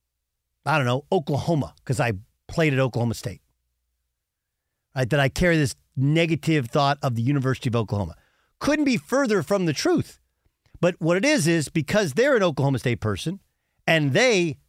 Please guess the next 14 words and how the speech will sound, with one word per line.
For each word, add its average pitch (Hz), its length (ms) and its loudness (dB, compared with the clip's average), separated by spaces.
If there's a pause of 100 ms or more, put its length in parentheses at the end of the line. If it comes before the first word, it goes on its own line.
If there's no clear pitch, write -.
(140)
hate 139 200 2
Oklahoma, 120 480 0
they 190 160 2
assume 240 380 2
that 190 160 2
I 190 140 2
must 202 240 0
care. 202 140 0
Like, 156 200 -2
dude, 196 160 0
I 185 60 2
live 202 180 0
in 143 100 2
California. 147 720 -2